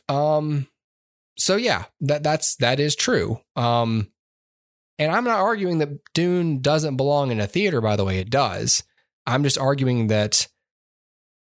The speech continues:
I'm arguing the facts. D-, a day and date release is probably gonna stick around, or some form of it will stick around. And people like Denis Villeneuve, when it's all said and done, are never gonna be fully satisfied with the distribution model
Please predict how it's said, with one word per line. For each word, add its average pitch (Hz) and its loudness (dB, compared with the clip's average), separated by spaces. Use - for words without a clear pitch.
I'm 123 -2
arguing 185 0
the 120 -2
facts. - 0
D-, 127 0
a 123 0
day 147 0
and 170 2
date 156 0
release 127 0
is 107 0
probably 135 0
gonna 110 0
stick - 0
around, 110 2
or 98 0
some 113 2
form 120 0
of 110 2
it 107 0
will 110 2
stick - 0
around. 104 0
And 107 2
people 143 -2
like 131 0
Denis 123 2
Villeneuve, 117 0
when 110 0
it's 107 -2
all 123 2
said 120 2
and 110 0
done, 107 0
are 110 -2
never 120 -2
gonna 127 -2
be 117 0
fully 123 0
satisfied 113 2
with 104 -2
the 104 2
distribution 117 0
model 101 0